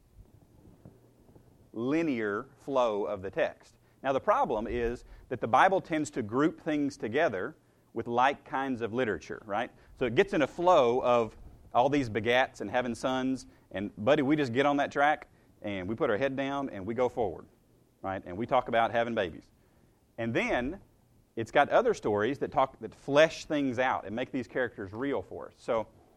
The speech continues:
I believe that Genesis eleven, verses one through nine, the story we're gonna talk about today, happens in the middle of Genesis ten twenty-five. So thank you for tackling the name, Stuart, 'cause that was brave, right? Oh, Ruthie helped you? There you go.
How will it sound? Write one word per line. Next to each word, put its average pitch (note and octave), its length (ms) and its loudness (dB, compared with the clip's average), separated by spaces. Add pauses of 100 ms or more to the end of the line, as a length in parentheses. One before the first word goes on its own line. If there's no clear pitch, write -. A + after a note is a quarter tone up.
(320)
I D3 180 4
believe A#2+ 520 2 (120)
that A2 160 -4
Genesis C#3 500 -4 (540)
eleven, A#2+ 760 2
verses G#2 340 -6
one C3 220 -4
through C#3+ 200 -4
nine, G#2+ 480 -4
the - 80 -10
story C3 280 -2
we're B2+ 120 -2
gonna B2 120 -6
talk B2 180 -2
about A2+ 200 -4
today, G#2+ 380 -4 (320)
happens C#3 500 2
in B2+ 120 -2
the A#2+ 80 -4
middle C#3 300 0
of A#2 100 -4
Genesis B2 440 -8
ten B2+ 380 -4
twenty-five. B2 680 -4
So G#2 80 -6
thank D#3+ 240 -2
you D#3 80 -6
for B2+ 100 -10
tackling C3+ 340 -4
the G#2+ 60 -8
name, G#2 260 -8
Stuart, E2+ 300 -10 (380)
'cause A2 100 -2
that C3+ 100 2
was G2 120 -8
brave, F#2 420 -2 (240)
right? F#2+ 240 -6 (300)
Oh, G2 180 -2 (120)
Ruthie A#2 280 -6
helped A2+ 180 -6
you? A2 80 -14 (160)
There F2 100 -12
you E2 60 -12
go. D#2 120 -14